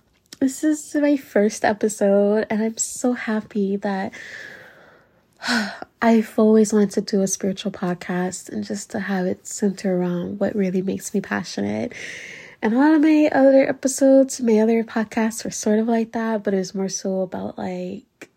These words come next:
um, just self-love and how I get to do something that really makes me with joy. And before I end this episode, I want to say definitely check out Living Candidly,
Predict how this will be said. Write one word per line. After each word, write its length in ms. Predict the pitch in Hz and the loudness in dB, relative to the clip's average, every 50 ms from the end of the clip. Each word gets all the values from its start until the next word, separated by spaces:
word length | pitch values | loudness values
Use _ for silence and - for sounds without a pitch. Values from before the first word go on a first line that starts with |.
| _ - | _ -10
um, 600 | - 190 180 180 180 180 180 180 190 202 226 226 - _ _ _ _ _ _ _ _ _ _ _ _ _ _ _ _ _ _ _ - - - _ | -8 -6 -4 -4 -4 -4 -6 -6 -8 -10 -12 -14 -18 _ _ _ _ _ _ _ _ _ _ _ _ _ _ _ _ _ _ _ -20 -20 -20 _
just 300 | - - 202 196 - - | -10 -10 -10 -10 -8 -6
self-love 720 | - 208 190 185 - - 196 190 190 196 196 202 208 208 - | -4 -4 -4 -4 -6 -8 -6 -6 -4 -2 -2 -2 -4 -4 -6
and 120 | 254 208 | -8 -6
how 140 | 202 196 196 | -4 -4 -4
I 60 | 196 | -4
get 180 | 196 - 214 - | -6 -8 -12 -14
to 100 | - - | -14 -16
do 180 | 202 - - 208 | -14 -12 -12 -12
something 400 | 202 - 214 196 196 214 208 214 | -10 -10 -10 -10 -8 -8 -8 -8
that 240 | 208 196 196 214 - - - - - - - - _ | -8 -8 -10 -10 -12 -16 -20 -20 -20 -20 -20 -16 _
really 320 | - 208 202 202 196 202 202 | 0 4 4 4 6 4 2
makes 280 | 185 190 196 - - | 0 -2 -6 -6 -6
me 120 | - 190 190 | -6 -4 -4
with 120 | 208 - | -4 -6
joy. 440 | - 208 202 208 214 220 226 220 196 - - - - - - - - _ - | -6 -6 -6 -4 -4 -6 -6 -8 -10 -12 -14 -18 -18 -18 -18 -20 -12 _ -2
And 460 | 220 202 202 196 196 202 202 202 202 | 0 2 2 2 2 0 -2 -4 -2
before 560 | 202 220 202 - - - 240 233 233 233 233 | -2 -4 -4 -4 -2 -2 0 0 2 0 0
I 320 | - - 208 202 202 214 - - | -2 -2 -2 -2 -2 -2 -2 -2
end 200 | 214 202 190 190 | -4 -4 -2 -4
this 200 | 196 190 - - | -6 -8 -8 -12
episode, 580 | - - - 220 - - - 196 185 185 185 190 | -12 -10 -10 -10 -8 -4 -4 -2 0 0 0 -2
I 100 | - 190 | -4 -4
want 240 | 180 202 202 202 | -2 -2 -2 -2
to 80 | - 226 | -4 -6
say 300 | 208 - - 208 196 190 | -8 -4 -2 -2 -2 -2
definitely 380 | 190 - 208 190 - - 220 208 | -2 -4 -6 -6 -4 -4 -4 -4
check 240 | - - 226 220 | -4 -6 -6 -4
out 180 | - 262 311 - | -4 -4 -4 -2
Living 200 | 254 240 262 285 | -2 -2 -2 -4
Candidly, 580 | - - 214 202 196 202 196 196 196 202 208 | -4 -4 -4 -2 -2 -2 0 0 0 0 0